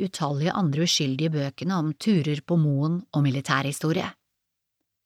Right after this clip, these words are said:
En av runene på bokryggen hadde matchet et symbol som var skåret inn i hånden på Kerrs tredje offer. Det var den første brødsmulen i et spor som skulle føre til fellelsen av en ritualistisk morder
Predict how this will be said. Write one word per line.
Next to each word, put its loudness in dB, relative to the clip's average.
En 4
av 4
runene 2
på 0
bokryggen 0
hadde 4
matchet -2
et -6
symbol 2
som 2
var 0
skåret 0
inn 2
i 0
hånden -2
på -4
Kerrs -4
tredje 0
offer. -8
Det 4
var 2
den 2
første -2
brødsmulen 0
i 4
et -4
spor -4
som 2
skulle 0
føre 0
til -2
fellelsen 0
av 2
en 2
ritualistisk 0
morder 0